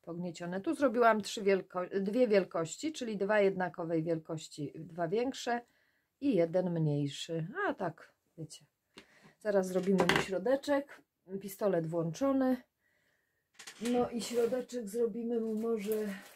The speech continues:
em, tylko że to jest fioletowe, to odpada.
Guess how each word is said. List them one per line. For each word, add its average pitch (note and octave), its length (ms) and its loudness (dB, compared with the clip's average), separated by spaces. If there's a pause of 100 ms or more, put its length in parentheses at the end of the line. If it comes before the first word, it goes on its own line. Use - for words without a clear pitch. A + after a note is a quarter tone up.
(1300)
em, F3+ 1000 -6 (440)
tylko G3 220 -8
że F#3+ 80 -10
to G3 120 -10
jest F#3+ 120 -8
fioletowe, F#3 640 -6
to E3 160 -16
odpada. G#3+ 680 -10